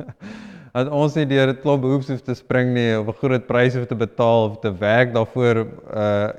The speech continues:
enigstens nie. Dat al wat ons hoef te doen is om werklik te sien wie die Here is, hoe lief hy ons het, en in hom te glo, en dan begin ons verhouding met hom. En dit is redding. Dan sê dit in vers elf, want die skrif sê,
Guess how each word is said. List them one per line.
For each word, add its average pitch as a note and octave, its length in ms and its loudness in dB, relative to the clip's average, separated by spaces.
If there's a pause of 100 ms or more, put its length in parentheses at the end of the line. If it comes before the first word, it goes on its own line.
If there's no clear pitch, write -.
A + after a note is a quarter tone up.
(120)
enigstens C3+ 480 0
nie. G#2+ 100 -4
Dat G#2 200 -2
al C#3 160 0
wat C#3 120 -2
ons B2 140 -4
hoef A#2 120 -6
te A2+ 160 -6
doen B2 160 -2
is A#2 120 -4
om G2+ 140 -4
werklik A2 440 -2 (480)
te B2+ 100 0
sien E3+ 380 2
wie B2+ 100 2
die B2 160 2
Here A#2 340 6
is, A2+ 100 -4
hoe A#2 100 0
lief C#3+ 220 0
hy C#3 120 0
ons A#2 220 -2
het, A2+ 260 -2
en A2+ 140 -6
in A2 160 -2
hom A2 200 -4
te A2 100 -6
glo, D3+ 420 -2
en A2+ 360 -2
dan B2+ 200 -2
begin D#3 400 -6
ons A#2 280 -6
verhouding A#2+ 340 -4
met A2+ 140 -8
hom. F#2 200 -12 (160)
En A2 120 -10
dit C3 160 -4
is B2 120 -8
redding. A2 340 -4 (720)
Dan B2+ 160 -4
sê D#3 160 0
dit C#3+ 140 0
in C3+ 100 -6
vers C3 240 -2
elf, B2 340 0
want B2 120 -4
die C3 80 -2
skrif E3+ 320 -4
sê, A2 380 0